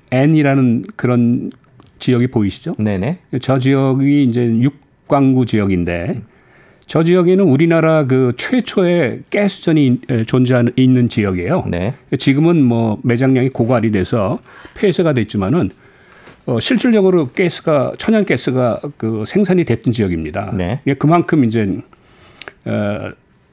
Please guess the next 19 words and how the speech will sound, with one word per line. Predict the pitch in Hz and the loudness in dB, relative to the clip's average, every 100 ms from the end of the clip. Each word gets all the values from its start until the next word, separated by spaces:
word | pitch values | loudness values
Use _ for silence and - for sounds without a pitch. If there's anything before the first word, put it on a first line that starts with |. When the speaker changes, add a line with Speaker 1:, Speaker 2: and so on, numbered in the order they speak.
| _ | _
Speaker 1:
석유 | - 190 180 | -4 0 0
부존 | - 123 131 127 | 0 0 2 0
가능성이 | - 110 107 110 117 | 0 0 0 0 0
높은 | 107 120 131 127 | 0 0 0 0
지역으로 | - 123 120 104 101 107 | 0 0 0 0 -2 -2
평가가 | - 160 147 123 | -4 -4 -2 -4
돼 | 123 107 | -2 -2
있고요. | 98 - 73 73 - | -2 -4 -8 -8 -10
Speaker 2:
네. | 90 78 - _ - - - _ - | -10 -10 -12 _ -20 -20 -20 _ -4
Speaker 1:
그다음에 | 143 165 | 0 2
이번 | 160 156 175 | 2 2 0
대통령께서 | 135 143 160 151 151 135 | 0 2 2 2 0 2
말씀하시는 | 147 123 117 156 139 123 143 151 139 - | 2 2 0 0 0 2 2 2 2 0
그 | 113 110 110 - - | 0 2 0 -4 -14
백사십억 | - 135 - 143 143 147 143 - | -6 -6 -2 0 0 0 -2 -2
배럴이라는 | 123 123 120 117 117 110 107 107 110 98 160 - | -2 0 0 0 0 0 0 0 0 0 -4 -6
그런 | - 113 110 110 107 104 - _ _ _ | -4 -2 -2 -2 -2 -4 -10 _ _ _
규모의, | - 120 120 117 110 113 110 110 _ - _ _ _ - | -4 0 2 2 0 -2 -4 -6 _ -20 _ _ _ -8
에, | 101 98 101 - - - | -6 -4 -6 -8 -12 -16